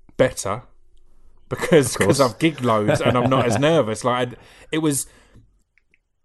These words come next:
Speaker 1: I don't think I would do it differently because I think it set me up for everything that came ahead.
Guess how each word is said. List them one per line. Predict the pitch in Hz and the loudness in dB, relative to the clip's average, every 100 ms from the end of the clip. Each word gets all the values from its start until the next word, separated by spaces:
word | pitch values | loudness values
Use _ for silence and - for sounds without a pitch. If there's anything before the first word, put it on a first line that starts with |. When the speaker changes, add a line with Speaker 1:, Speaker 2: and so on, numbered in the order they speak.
| - | -8
Speaker 1:
I | 131 | -2
don't | 147 190 190 | 2 2 2
think | 190 175 | 0 2
I | |
would | 156 165 - | 4 2 2
do | 143 | 0
it | 139 | 2
differently | 139 127 123 110 | 0 0 -2 -6
because | 101 - 113 - _ - - | -6 -2 -2 -4 _ -12 -2
I | 117 | -2
think | - 139 127 127 | -2 -4 -4 -6
it | - | -6
set | - 143 135 | -4 -2 -2
me | 120 120 | 0 -2
up | 113 - | -4 -6
for | - | -2
everything | 117 113 - 120 127 | -2 -2 -8 -10 -12
that | - | -8
came | 120 110 | -6 -4
ahead. | 104 110 98 90 | -4 -6 -8 -8